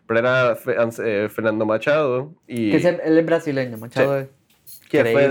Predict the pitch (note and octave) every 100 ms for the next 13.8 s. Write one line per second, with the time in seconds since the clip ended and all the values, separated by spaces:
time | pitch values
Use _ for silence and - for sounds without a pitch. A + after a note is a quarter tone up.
0 | C3+ A#2+ B2+ B2 A#2+ C3 C#3 C#3 B2+ C3
1 | B2+ B2+ B2 B2 A#2+ A#2+ A2 G#2 G#2+ _
2 | _ _ _ - A#2+ A#2 A2+ A2+ A2+ A2
3 | A2 A#2+ A2 G#2+ G#2+ A2 A2+ G#2+ - G2+
4 | G2 A2+ A2 A2 G#2 G2+ G#2 G2+ G#2 _
5 | _ _ _ A2+ G#2 G2 G2 F#2+ G#2 G#2
6 | G2 - A2+ G2 F2 - F2+ F#2 - _
7 | _ G#2+ B2 B2+ C#3 C#3 C3 B2 A2+ B2
8 | A#2+ A#2 A#2 A#2 A#2 A2+ A2+ A#2 A2+ G2
9 | G2 G#2 G#2 G#2+ A2 A2+ G#2+ G#2 - G#2+
10 | G2 G2+ _ _ _ _ _ G#2+ G2+ G2
11 | F#2+ C#2+ F2+ G2+ _ - C3+ B2+ G#2+ C#3
12 | E3+ - C#3 C3+ C#3+ C#3+ C3 B2+ B2 A2+
13 | G#2+ G2 E3 E3 D#3 D3+ C#3+